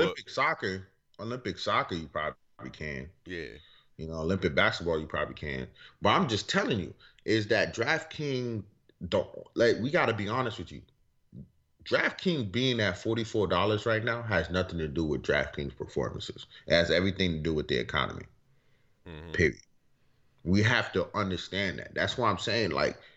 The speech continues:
Speaker 1: if it wasn't, think about when we got into DraftKings at ten dollars. If it wasn't for the pandemic, let's be honest with yourself, DraftKings would be sitting at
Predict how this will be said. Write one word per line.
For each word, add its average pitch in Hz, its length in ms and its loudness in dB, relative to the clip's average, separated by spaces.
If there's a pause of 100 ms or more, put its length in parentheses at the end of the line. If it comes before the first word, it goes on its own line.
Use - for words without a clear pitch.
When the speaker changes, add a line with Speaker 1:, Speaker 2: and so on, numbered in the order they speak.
(340)
Speaker 1:
if 101 220 2
it 120 100 8
wasn't, 123 420 4
think 165 140 2
about 160 260 2
when 147 120 0
we 123 100 -2
got 123 200 2
into 107 180 -4
DraftKings 85 600 0 (240)
at 87 160 -2
ten 87 180 -2
dollars. 80 460 -2 (880)
If 95 160 2
it 117 60 6
wasn't 156 340 6
for 170 120 2
the 147 80 2
pandemic, 107 680 0 (1400)
let's 107 260 0
be 131 120 0
honest 113 280 4
with 82 160 -6
yourself, 71 260 -4
DraftKings 98 540 2
would 87 140 -4
be 85 80 -8
sitting 87 440 -6
at 73 400 -4